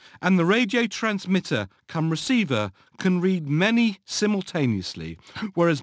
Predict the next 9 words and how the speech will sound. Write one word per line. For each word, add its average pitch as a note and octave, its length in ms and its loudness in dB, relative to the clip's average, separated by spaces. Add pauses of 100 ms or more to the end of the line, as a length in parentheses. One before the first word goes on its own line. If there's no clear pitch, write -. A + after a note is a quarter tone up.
barcodes D3 720 -2 (200)
can D#3 200 -8
only F#3+ 240 0
be G#3+ 160 -4
read B2+ 380 0 (160)
one A2+ 400 -2 (120)
at C#3+ 180 -6
a F3 40 -4
time. E2+ 480 -6